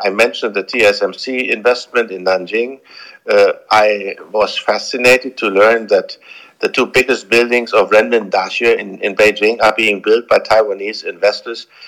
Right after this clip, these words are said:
So there is also this type of cooperation between the two sides, apart from political issues,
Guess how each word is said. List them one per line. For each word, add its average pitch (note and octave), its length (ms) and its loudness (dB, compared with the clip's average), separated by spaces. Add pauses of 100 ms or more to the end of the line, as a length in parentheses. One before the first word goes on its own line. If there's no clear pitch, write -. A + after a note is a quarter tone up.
(180)
So A#2+ 280 2
there A2+ 180 2
is D3 200 -4
also B2+ 380 0
this - 400 -6 (320)
type B2+ 300 4
of - 200 0
cooperation B2+ 600 0
between F#2+ 320 -6
the F#2 100 -8
two G2 200 -6
sides, G2+ 420 2
apart A#2+ 540 4
from F#2 240 -2
political F#2+ 500 -8
issues, F#2+ 440 -8